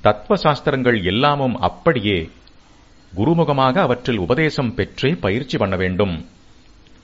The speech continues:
யோக சாஸ்திரத்தை குறிப்பிட்டு சொல்ல வேண்டும். யோக சாஸ்திரம் என்கிற போது பதஞ்சலி சொல்லியிருக்கிற அஷ்டாங்க யோகத்தை மட்டுமில்லாமல் பல பெயர்களிலும் உள்ள பலவிதமான யோகங்களையும் அத்தனை யோகா ஸ்கூல்ஸையும் சேர்த்தே சொல்கிறேன். இன்றைக்கு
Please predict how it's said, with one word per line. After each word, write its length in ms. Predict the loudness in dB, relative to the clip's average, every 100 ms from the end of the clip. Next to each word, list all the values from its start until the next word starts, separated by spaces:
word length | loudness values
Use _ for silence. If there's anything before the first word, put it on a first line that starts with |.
| -4
யோக 320 | 0 2 0
சாஸ்திரத்தை 600 | 0 -2 -2 -6 -2 -4
குறிப்பிட்டு 480 | -2 -4 -2 -4 -2
சொல்ல 220 | -2 0
வேண்டும். 360 | 0 0 0 -2 -6 -16 -20 -18 -4
யோக 260 | 0 0
சாஸ்திரம் 460 | 2 0 0 -2 0
என்கிற 260 | 0 0 0
போது 240 | 2 0 -2
பதஞ்சலி 520 | -4 -2 -2 0 -2 -2
சொல்லியிருக்கிற 580 | -2 -2 -2 0 2 2
அஷ்டாங்க 540 | 2 -2 0 0 0 -2
யோகத்தை 460 | 0 -2 0 -2 0
மட்டுமில்லாமல் 760 | -4 -2 -2 0 0 0 0 -2 -8 -20 -20 -20 _
பல 240 | 0 2 2
பெயர்களிலும் 640 | 4 2 4 4 2 2
உள்ள 240 | 0 0 0
பலவிதமான 600 | 0 0 2 2 2 2 2
யோகங்களையும் 720 | 2 2 2 2 2 0 -4 -10 -20 -20 -8 -4
அத்தனை 440 | -4 2 2 2 -2 -4
யோகா 340 | 2 4 4 4
ஸ்கூல்ஸையும் 680 | 0 -2 -2 0 0 0 -2
சேர்த்தே 420 | 2 4 6 4
சொல்கிறேன். 500 | 4 2 4 4 2 -2 -10 -20 -20 -8 -2
இன்றைக்கு 420 | 4 4 4